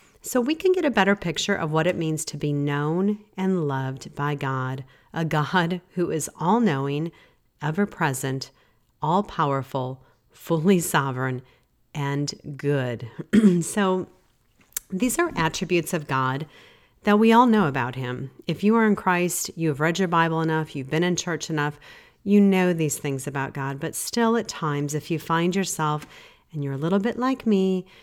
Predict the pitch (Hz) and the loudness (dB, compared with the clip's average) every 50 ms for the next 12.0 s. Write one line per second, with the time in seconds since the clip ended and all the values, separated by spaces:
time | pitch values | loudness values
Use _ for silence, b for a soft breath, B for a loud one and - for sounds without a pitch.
0 | B B B B 175 165 160 156 156 156 - - 147 143 151 147 - 208 180 208 | B B B B -2 0 2 0 0 -2 -4 -4 -4 -2 -2 -2 -2 0 2 2
1 | 196 190 180 160 156 165 156 - - - - 220 208 269 262 - - - - 143 | 2 2 2 0 -2 -6 -6 -8 -6 -2 -2 0 0 0 0 -2 -2 -4 -2 -2
2 | 131 135 135 131 160 175 170 - - - - 190 180 170 175 170 151 - 151 - | -2 -2 -4 -2 0 0 0 0 -2 -4 -4 -4 -2 0 -2 -2 -2 -6 -8 -12
3 | - - - - 202 214 208 208 202 202 196 196 185 - - B B B B B | -14 -10 -4 -2 0 2 2 2 2 0 0 -2 -2 -6 -10 B B B B B
4 | B 160 147 - 170 160 - 180 - - 175 165 160 - - 160 156 156 151 - | B -8 -4 -4 -4 -4 -4 -6 -6 -4 -4 -6 -4 -4 -4 -4 -2 -2 -4 -6
5 | - B B B B B B B 170 165 156 - - - 170 175 180 185 175 185 | -8 B B B B B B B -4 -4 -4 -4 -4 -2 0 0 2 2 2 0
6 | 175 160 - - 170 156 151 147 - - - - 151 147 147 147 - - 165 156 | -2 -2 -2 -2 -2 0 0 -2 -4 -8 -10 -6 -4 -4 -4 -4 -4 -4 -4 -4
7 | 151 - - - - 160 147 - 135 131 - - - 151 143 123 - - - 147 | -4 -4 -6 -6 -6 -6 -6 -6 -6 -8 -8 -8 -8 -6 -6 -8 -6 -6 -6 -6
8 | 131 131 123 - - - B B B B B B B B B B B B - 156 | -4 -6 -8 -10 -12 -14 B B B B B B B B B B B B -4 -2
9 | 165 165 165 220 226 220 262 254 226 185 160 156 147 147 147 147 143 - - - | -2 0 2 0 2 2 2 2 4 4 4 2 2 0 0 -2 -4 -6 -6 -4
10 | 151 151 156 160 156 - 170 170 190 185 190 190 175 156 143 139 139 135 139 139 | -2 -2 -2 -2 -2 -4 -4 -2 0 0 2 2 2 2 0 -2 -2 -4 -4 -6
11 | 135 127 - - - 170 185 180 196 190 196 185 156 139 135 135 131 131 - | -6 -8 -8 -6 -4 -2 0 2 2 2 2 2 2 0 -2 -4 -4 -6 -8